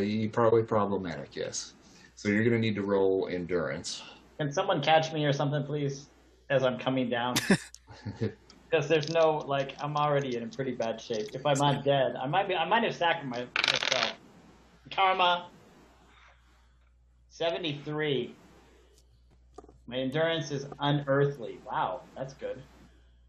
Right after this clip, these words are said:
Speaker 2: So seventy-three is a yellow. We'll bump it up to a red.
Speaker 1: Okay, so you are not dead, but you are at zero health, uh,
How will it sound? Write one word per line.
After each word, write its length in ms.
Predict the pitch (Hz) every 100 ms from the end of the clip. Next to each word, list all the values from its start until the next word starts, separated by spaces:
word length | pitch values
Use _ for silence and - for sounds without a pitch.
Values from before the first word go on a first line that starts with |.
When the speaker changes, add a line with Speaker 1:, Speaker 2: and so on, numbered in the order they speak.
| _ - -
Speaker 2:
So 120 | 143 131
seventy-three 1160 | - 151 165 160 139 - - 160 156 160 156 156
is 120 | 135
a 60 | 131
yellow. 420 | 135 143 147 139
We'll 140 | 135
bump 240 | 127 127 139
it 80 |
up 160 | 127 -
to 80 | 120
a 40 |
red. 440 | 117 123 123 127 123 - _ - _ _ _ _ - _ _ _ _ _ _
Speaker 1:
Okay, 240 | 113 113 90
so 200 | - 95
you 300 | 92 98 98
are 80 |
not 360 | 95 101 113 120
dead, 320 | 113 92 85
but 120 | 87
you 160 | 82 90
are 140 | 85 85
at 140 | 82
zero 440 | 80 95 92 92 90
health, 560 | 95 76 67 - - - - -
uh, 460 | 85 85 85 82